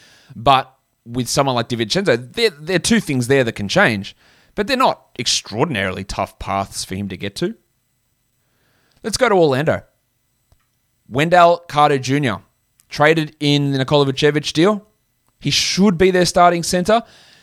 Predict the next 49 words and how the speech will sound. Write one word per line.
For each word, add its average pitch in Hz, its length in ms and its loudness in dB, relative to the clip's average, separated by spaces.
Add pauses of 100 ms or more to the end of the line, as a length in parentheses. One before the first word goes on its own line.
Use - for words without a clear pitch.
(100)
It's 190 220 -2
hard 202 340 4
to 202 220 -4
put 170 280 -6
too 180 260 -2
much, - 600 -2 (500)
I - 80 -4
don't 185 60 0
know 170 60 2
if 143 80 -4
faith 147 420 0
is 131 140 -4
the 135 100 -2
right 131 200 2
word, 117 220 -4
but 131 140 -10
too 165 120 -4
much 143 120 -2
stock - 520 -2 (160)
in 127 240 -4
what 127 180 -2
the 123 80 -4
hell 127 180 0
happened 123 320 -2
at - 60 -16
the 110 100 -2
end 113 120 -2
of 104 100 -6
last 110 280 0
season 113 300 -4
where 107 160 -2
that 107 180 -4
rotation 107 580 -4
was 98 340 -6 (400)
all 156 200 4
over 120 160 4
the 127 80 -2
shop 202 200 -6
because, 120 300 -4
A, 127 180 2
there's 107 160 -6
a 110 40 -6
new 107 160 -6
coach, 117 320 -6
Jamal 104 280 -4
Mosley, 117 400 -4
not 107 160 -8
Steve 98 280 -8
Clifford, 98 300 -10